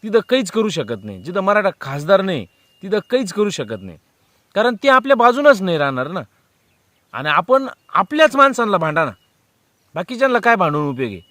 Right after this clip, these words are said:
ते आपल्या बऱ्यावर राहणार आहेत का? नाही राहणार. त्याच्याकरता सांगतो तुम्हाला मी, आपण आपल्याच लोकांच्या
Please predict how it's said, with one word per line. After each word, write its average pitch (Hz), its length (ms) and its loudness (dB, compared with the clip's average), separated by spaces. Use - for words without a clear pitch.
ते 208 60 0
आपल्या 220 260 4
बऱ्यावर 214 340 6
राहणार 196 260 2
आहेत 117 120 -4
का? 95 340 -8
नाही 240 200 2
राहणार. 117 300 -4
त्याच्याकरता 180 480 0
सांगतो 120 400 -6
तुम्हाला 117 240 -8
मी, 85 140 -16
आपण 190 300 -4
आपल्याच 214 500 -4
लोकांच्या 143 540 -2